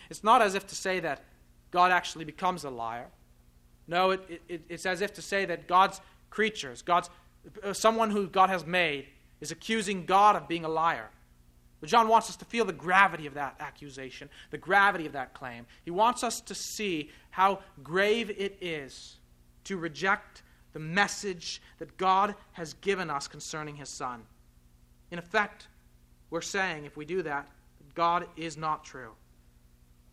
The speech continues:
In rejecting his testimony, we're saying that he's a liar. Of course, we would be wrong to say that. And yet, that is in effect what it means to reject the testimony that he has borne concerning himself.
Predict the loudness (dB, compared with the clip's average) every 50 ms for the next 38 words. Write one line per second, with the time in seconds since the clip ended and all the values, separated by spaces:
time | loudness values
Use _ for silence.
0 | _ -20 -18 -14 -6 -2 -2 -2 -2 -4 -10 -8 -8 -10 -8 -4 -6 -6 -6 -6
1 | -10 -8 -8 -8 -8 -10 -10 -10 -10 -10 -10 -10 -12 -12 -14 -14 -14 -12 -8 -6
2 | -4 -4 -4 -4 -6 -12 -20 _ _ _ _ _ _ _ _ _ _ _ _ _
3 | _ _ _ _ _ -8 -6 -6 -6 -6 -10 -10 -10 -10 -10 -10 -6 -2 2 4
4 | 4 4 2 0 -4 -16 -18 -18 -16 -14 -14 -14 -14 -14 -16 -18 _ _ _ _
5 | _ _ _ _ _ _ _ _ _ _ _ _ _ _ _ _ -20 -12 -6 -4
6 | -4 -4 -4 -6 -20 _ _ _ _ _ _ _ _ _ -8 -6 -6 -6 -6 -10
7 | -12 -14 -12 -6 -4 -4 -4 -4 -8 -12 -12 -12 -12 -12 -12 -12 -12 -12 -14 -16
8 | -18 -20 -20 -20 -20 -20 -20 -20 -20 -20 _ _ _ _ _ _ _ -18 -16 -16
9 | -16 -12 -8 -4 -4 -4 -4 -8 -20 _ _ -20 -20 -16 -8 -8 -8 -8 -8 -14
10 | -14 -16 -14 -16 -16 -16 -14 -14 -16 -14 -14 -14 -14 -14 -14 -16 -18 -20 -20 -20
11 | -18 -16 -16 -18 -18 -16 -14 -10 -10 -10 -10